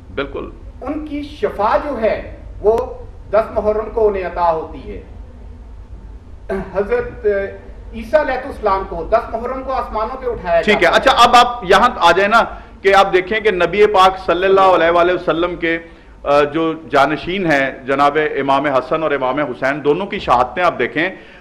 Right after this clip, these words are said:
Speaker 1: अच्छा, उनकी भी जो शहादत है, अ, जो जस्मानी शहादत है, वो इमाम हुसैन दस मुहर्रम को पेश करते हैं।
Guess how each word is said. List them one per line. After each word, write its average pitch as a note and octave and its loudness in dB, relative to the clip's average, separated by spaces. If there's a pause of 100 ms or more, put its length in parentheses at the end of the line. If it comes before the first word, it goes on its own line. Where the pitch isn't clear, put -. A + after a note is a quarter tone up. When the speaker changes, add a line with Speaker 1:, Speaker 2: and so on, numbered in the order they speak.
(140)
Speaker 1:
अच्छा, - 0
उनकी A#3+ -2
भी C4+ -4
जो A3 4
शहादत F#3+ 2
है, F3 4
अ, D3 4
जो D3+ -4
जस्मानी D#3 2
शहादत D3+ 4
है, C3+ 0 (140)
वो E3+ 4
इमाम F#3+ 4
हुसैन G#3+ 2
दस B3 4
मुहर्रम C4+ 6
को A3 0
पेश F#3+ 2
करते A#2+ -4
हैं। D#2+ -14